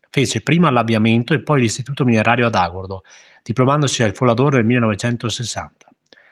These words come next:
Quindi lavorò per un anno, poiché, sottolinea Zanin, la legge non consentiva ai diplomati negli istituti tecnici di accedere all'università. Per sua fortuna,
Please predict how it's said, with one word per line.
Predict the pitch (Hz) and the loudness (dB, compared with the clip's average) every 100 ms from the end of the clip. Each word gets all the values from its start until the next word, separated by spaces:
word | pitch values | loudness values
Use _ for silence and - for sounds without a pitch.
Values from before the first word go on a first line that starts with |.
| _ | _
Quindi | - 165 170 | -2 2 2
lavorò | 156 120 123 127 | 2 2 4 2
per | - 107 | 0 -4
un | 107 | 0
anno, | 117 113 123 135 | 2 2 0 -2
poiché, | 135 98 92 - 110 | -6 -14 -10 -8 -8
sottolinea | - - - 104 104 | -10 -16 -12 -6 -4
Zanin, | 101 131 113 110 - - - | 0 0 0 -4 -12 -20 -10
la | - | -2
legge | 139 156 131 | 0 2 2
non | 139 131 | 2 2
consentiva | - 135 - 135 117 160 | 0 0 0 -2 0 0
ai | 135 107 | 2 0
diplomati | 113 113 120 131 127 123 | 0 0 2 2 0 0
negli | 110 107 101 | 2 2 0
istituti | 95 113 123 117 | -4 -8 -4 -4
tecnici | - 131 143 123 120 | -2 -2 0 -2 -2
di | 107 | -2
accedere | 113 - 135 135 135 | -2 0 0 2 2
all'università. | 123 104 101 101 - - - - _ _ _ | 2 2 0 -2 -6 -6 -8 -10 _ _ _
Per | _ 127 | _ -4
sua | - | -2
fortuna, | 127 135 - 92 95 | 0 -2 -2 -4 -4